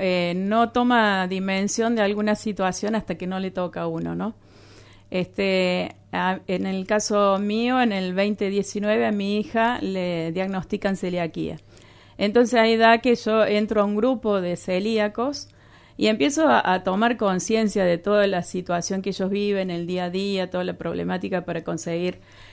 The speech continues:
eh, sus, los alimentos, eh, cuando van al supermercado, cuando quieren hacer una vida social,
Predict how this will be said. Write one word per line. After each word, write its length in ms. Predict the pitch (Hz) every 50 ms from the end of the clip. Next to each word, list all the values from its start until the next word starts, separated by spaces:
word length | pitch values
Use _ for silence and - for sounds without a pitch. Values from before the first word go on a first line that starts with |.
| - - -
eh, 220 | 170 175 170 165
sus, 200 | - - 180 165 190 156
los 200 | 180 175 175 180
alimentos, 960 | 175 170 175 180 180 190 208 214 214 208 202 196 - - 185 185 180 175 -
eh, 180 | 170 165 165 - - -
cuando 240 | - 170 165 170 170
van 160 | 180 185 185
al 100 | 180 175
supermercado, 800 | - 190 185 180 170 170 175 175 170 165 - 214 214 214 202 185 170
cuando 280 | - 180 180 175 170
quieren 220 | - 220 208 208 202
hacer 220 | 190 - - 208
una 200 | 202 208 196 190
vida 260 | 196 202 202 202 196
social, 720 | 185 - - 185 175 170 - - 214 202 202 202 202 226 233